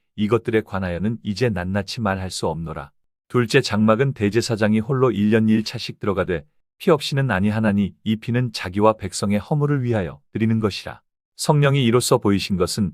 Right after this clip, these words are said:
첫 장막이 서 있을 동안에 성소에 들어가는 길이 아직 나타나지 아니한 것이라. 이 장막은 현재까지 비유니 육체의 예법만 되어 개혁할 때까지 맡겨둔 것이라. 비유의 실체에 대해서 요한복음 이 장. 너희가 이 성전을 흘라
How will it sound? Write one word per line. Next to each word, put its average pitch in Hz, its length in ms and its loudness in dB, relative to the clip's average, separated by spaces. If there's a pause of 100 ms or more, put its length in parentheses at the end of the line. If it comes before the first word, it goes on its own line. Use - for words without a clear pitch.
첫 165 220 -4
장막이 104 460 2
서 - 160 -2
있을 113 240 0
동안에 95 340 0
성소에 127 440 -2
들어가는 92 440 0
길이 71 300 -10 (120)
아직 98 280 -2
나타나지 95 520 -2
아니한 78 320 -6
것이라. 73 420 -10 (360)
이 123 140 -2
장막은 113 560 2
현재까지 139 600 2
비유니 104 480 0 (140)
육체의 113 480 0
예법만 113 500 2
되어 101 300 2
개혁할 107 400 -2
때까지 92 380 -4
맡겨둔 90 480 -4
것이라. 82 420 -8 (360)
비유의 127 360 2
실체에 151 440 0
대해서 123 380 0
요한복음 98 520 0
이 82 80 -6
장. 71 260 -8 (400)
너희가 104 340 4
이 95 140 -2
성전을 113 480 -2
흘라 117 260 -2